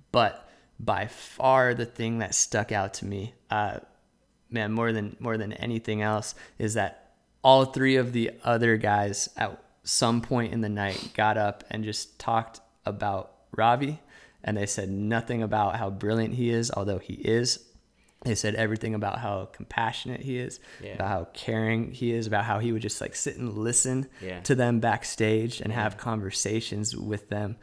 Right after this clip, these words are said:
Speaker 1: uh, and th-, share meals together and just be a human being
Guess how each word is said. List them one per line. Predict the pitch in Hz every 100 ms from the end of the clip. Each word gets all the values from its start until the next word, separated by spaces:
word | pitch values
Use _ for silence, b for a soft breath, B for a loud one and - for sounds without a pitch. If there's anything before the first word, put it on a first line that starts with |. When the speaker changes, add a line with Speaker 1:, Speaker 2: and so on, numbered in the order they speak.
| B B -
Speaker 1:
uh, | 107 95 87 -
and | 107 95 - -
th-, | - 92 -
share | - 107 98
meals | 98 110 113 113
together | - 113 110 107 110 107
and | 95 98 95
just | 107 - 107 -
be | 117 113
a |
human | 101 - - 117 113 104 95
being | 104 95 95 92